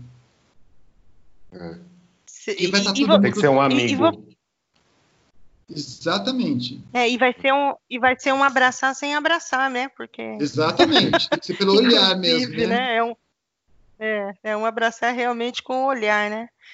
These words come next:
Speaker 2: Eu acho
Speaker 3: É.
Speaker 2: que, eu acho que esse é um elemento importante. Eu acho que o, o, eu tô, eu tô escrevendo um artigo sobre ética pra um projeto, e depois, mais pra frente, vocês vão ficar sabendo que projeto é esse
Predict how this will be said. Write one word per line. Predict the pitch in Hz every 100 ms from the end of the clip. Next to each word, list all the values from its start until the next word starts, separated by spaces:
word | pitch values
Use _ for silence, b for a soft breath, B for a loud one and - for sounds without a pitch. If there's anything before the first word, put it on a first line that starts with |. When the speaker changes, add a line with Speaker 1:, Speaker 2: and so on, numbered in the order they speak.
| b
Speaker 2:
Eu | 214
acho | 233
Speaker 3:
É. | -
Speaker 2:
que, | 262 240 -
eu | 220
acho | 226 -
que | 254
esse | 254 254
é | 277
um | 277
elemento | 262 254 254 254 262 247
importante. | 254 - 240 240 220 208 -
Eu | 233
acho | -
que | -
o, | 240 233 208 B B B B B -
o, | 220 220 220 208 202 202 208
eu | - 233
tô, | 285 277 262 220 202
eu | 214
tô | 247
escrevendo | 240 - 240 208 226 220 202 214 202
um | 202 202
artigo | 208 - 226 -
sobre | - 214 202 208 -
ética | 214 240 - - - 202
pra | -
um | 208 202
projeto, | - 208 220 220 240 - 220
e |
depois, | 202 - 208
mais | 202 214 -
pra | -
frente, | - 214 -
vocês | 208
vão | 208
ficar | - 208
sabendo | - 196 208 202
que | -
projeto | - 202 208 -
é | 208
esse | 233 - -